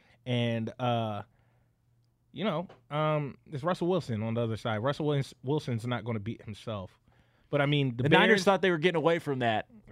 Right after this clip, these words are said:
Speaker 1: Right,
Speaker 2: And then they don't
Speaker 1: seriously.
Speaker 2: get it week two, but they get it week three. <laughs>
Speaker 1: Seriously. The, the Bears in Seattle are gimmicks, and the Falcons are no good, in my opinion, either.
Speaker 2: Yeah. That's a game you should win. I
Speaker 1: So
Speaker 2: think that's a game you should win, for sure.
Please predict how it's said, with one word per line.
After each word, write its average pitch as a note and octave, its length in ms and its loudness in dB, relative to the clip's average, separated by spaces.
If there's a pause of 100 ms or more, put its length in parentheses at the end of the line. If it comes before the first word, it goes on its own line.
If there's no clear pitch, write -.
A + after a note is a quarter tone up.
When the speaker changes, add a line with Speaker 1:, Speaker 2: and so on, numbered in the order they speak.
Speaker 1:
Right, A#2 320 -2
Speaker 2:
And D3+ 80 2
then E3 120 4
they E3+ 100 6
don't F#3+ 200 4
Speaker 1:
seriously. - 20 -
Speaker 2:
get F#3 80 6
it F3+ 100 2
week F3 180 0
two, F#3+ 160 2
but D#3 120 -2
they D3 100 4
get E3 140 2
it D3 80 0
week D#3 160 0
three. F3+ 340 2
<laughs> - 300 -20 (160)
Speaker 1:
Seriously. A2 520 -4 (360)
The, D#3+ 360 -2 (360)
the D#3 140 2
Bears G#3 420 2
in E3 100 2
Seattle C#3+ 640 2
are A2+ 120 -4
gimmicks, G#2 600 -6 (320)
and A#2 500 -2 (460)
the B2 60 -10
Falcons C3+ 400 0
are A2+ 80 0
no A2+ 180 0
good, G#2 220 -2
in G2 80 -4
my G2+ 140 -2
opinion, G2 380 -4
either. E2+ 300 -12 (280)
Speaker 2:
Yeah. A2 160 -4 (220)
That's D#3+ 220 2
a G#3+ 40 -2
game G3+ 180 2
you F3 60 -2
should C#3 160 -4
win. C#3+ 180 -4 (420)
I C3+ 80 0
Speaker 1:
So F#3+ 40 6
Speaker 2:
think G#3+ 100 2
that's F3+ 200 0
a - 20 -6
game D3+ 200 0
you C#3+ 80 0
should B2 140 -2
win, C3 220 -2 (200)
for B2 140 -6
sure. B2+ 300 -4